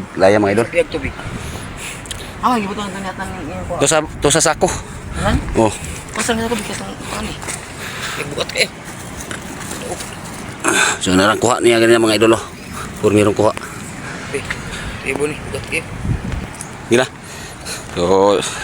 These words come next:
Speaker 1: dera, mga idol, oh. Ang unang kuha na mo, mga idol. Yan. So, dong. So, dara. I-, ihuwad, ihuwad, <laughs> ihuwad na niyo, mga idol. Ang tanaw, asa ni kadaghan, mga idol. Apil tong ganiha, mga idol, oh. Yan, mga idol.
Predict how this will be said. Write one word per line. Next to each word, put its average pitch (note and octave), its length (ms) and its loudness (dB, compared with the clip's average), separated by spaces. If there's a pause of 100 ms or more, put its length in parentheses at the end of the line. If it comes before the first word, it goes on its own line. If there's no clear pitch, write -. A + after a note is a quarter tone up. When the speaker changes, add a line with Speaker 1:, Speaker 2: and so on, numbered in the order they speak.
(480)
Speaker 1:
dera, A#2 160 6
mga C#3 180 4
idol, D3+ 160 6
oh. D#3 140 4
Ang A#2+ 180 6
unang C#3+ 260 6
kuha D#3+ 200 6
na E3 80 4
mo, F3+ 100 6
mga E3+ 200 6
idol. F#3 180 4 (880)
Yan. C#3+ 160 4 (680)
So, - 140 4
dong. F#3+ 200 6 (1300)
So, G2+ 100 -2
dara. G2+ 240 6 (180)
I-, G#2+ 220 0 (140)
ihuwad, A2+ 380 4
ihuwad, A2 280 2 (280)
<laughs> - 260 2
ihuwad A2+ 180 6
na B2 80 6
niyo, C3+ 160 8
mga C3+ 160 8
idol. E3+ 140 4 (640)
Ang G#2 180 6
tanaw, A2+ 320 4
asa - 220 2
ni A#2+ 100 4
kadaghan, B2+ 320 4
mga B2 160 6
idol. E3 160 6 (320)
Apil - 200 0
tong A#2 140 6
ganiha, A#2+ 260 6
mga B2 180 8
idol, B2+ 180 6
oh. - 40 -14 (840)
Yan, E2+ 180 0
mga F#2+ 160 4
idol. A#2+ 160 4